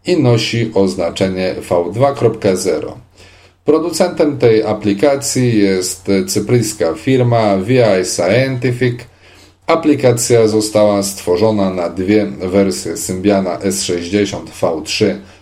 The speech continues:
oraz V pięć. Czym jest i do czego służy ta aplikacja? Vision Hand jest aplikacją, która w pełnej wersji posiada cztery niezwykle przydatne funkcje.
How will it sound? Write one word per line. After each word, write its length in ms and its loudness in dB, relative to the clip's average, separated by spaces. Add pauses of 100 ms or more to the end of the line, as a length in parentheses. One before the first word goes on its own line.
(140)
oraz 500 -2 (280)
V 260 -4
pięć. 500 -2 (540)
Czym 240 2
jest 460 0 (100)
i 140 2
do 160 2
czego 340 0
służy 500 0 (500)
ta 160 2
aplikacja? 800 -6 (880)
Vision 340 2
Hand 380 2
jest 260 0
aplikacją, 1040 -2 (220)
która 680 2
w 100 -14
pełnej 560 2
wersji 400 0
posiada 480 0
cztery 600 2
niezwykle 640 0
przydatne 520 -2
funkcje. 580 -8